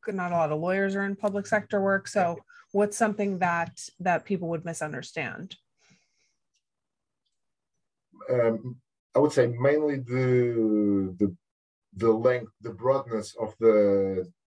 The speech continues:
Speaker 2: the issues involved. Um, people, companies, because to people, this is just, you know, a permit to buy a house or something. It's not that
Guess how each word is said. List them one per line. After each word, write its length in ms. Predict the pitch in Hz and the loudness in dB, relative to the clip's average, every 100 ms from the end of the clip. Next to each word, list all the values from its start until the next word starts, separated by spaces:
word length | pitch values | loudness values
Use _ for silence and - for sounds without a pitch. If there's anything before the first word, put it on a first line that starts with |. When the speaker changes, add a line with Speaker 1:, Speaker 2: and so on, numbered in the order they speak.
| _ - | _ -6
Speaker 2:
the 200 | 101 98 | -6 -4
issues 580 | 127 123 107 98 - - | -4 -2 -2 -4 -4 -12
involved. 540 | 101 104 101 101 92 - _ _ _ - | -2 0 4 4 2 -4 _ _ _ -14
Um, 540 | 92 90 87 87 87 90 _ _ - - - - _ _ _ _ _ _ _ _ _ _ | -8 -8 -8 -10 -12 -14 _ _ -20 -20 -20 -20 _ _ _ _ _ _ _ _ _ _
people, 480 | - 156 160 156 151 _ _ _ _ _ - _ _ _ _ _ _ _ _ _ _ _ _ | 2 4 6 4 4 _ _ _ _ _ -20 _ _ _ _ _ _ _ _ _ _ _ _
companies, 560 | 156 139 113 95 90 - - _ - | 0 0 0 -4 -8 -14 -20 _ -14
because 320 | 104 131 131 _ _ - | -6 -4 -6 _ _ -10
to 80 | 135 | -6
people, 400 | 160 156 135 110 | -4 0 0 0
this 160 | 113 | -4
is 140 | 110 107 | -4 0
just, 280 | 113 113 - _ _ _ _ - | 2 2 0 _ _ _ _ -12
you 120 | 95 | -8
know, 380 | 92 95 - 92 | -4 -4 -4 -4
a 40 | |
permit 400 | - 98 92 87 | 2 2 2 -4
to 80 | - | -8
buy 140 | 90 90 | -2 0
a 120 | 90 | 2
house 320 | 101 98 90 | 4 4 2
or 80 | 85 | -2
something. 360 | - - - 156 | -8 -10 -12 -20
It's 160 | - | -12
not 140 | 180 175 _ _ _ _ - | -10 -10 _ _ _ _ -12
that 160 | 151 | -12